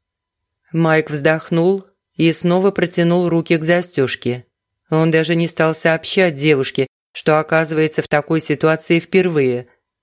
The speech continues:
когда раздевать даму приходится из чисто альтруистических соображений. "Теперь все",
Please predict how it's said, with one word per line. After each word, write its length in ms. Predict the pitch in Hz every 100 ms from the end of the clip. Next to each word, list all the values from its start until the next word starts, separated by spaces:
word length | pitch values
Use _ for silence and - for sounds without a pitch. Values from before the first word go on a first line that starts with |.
| _
когда 320 | 147 143 147
раздевать 520 | 151 143 143 151 151
даму 460 | 143 147 170 180 131 - _
приходится 680 | - 156 - 160 151 151 156 147 _
из 240 | - 160 -
чисто 440 | - 180 175 170
альтруистических 1080 | - 151 156 - 165 165 - 151 - - 165
соображений. 960 | - 165 156 165 160 131 123 113 107 - _ _ _ _ _ _ _ _ _ _ _ -
"Теперь 440 | - 127 165 190
все", 460 | - - 151 156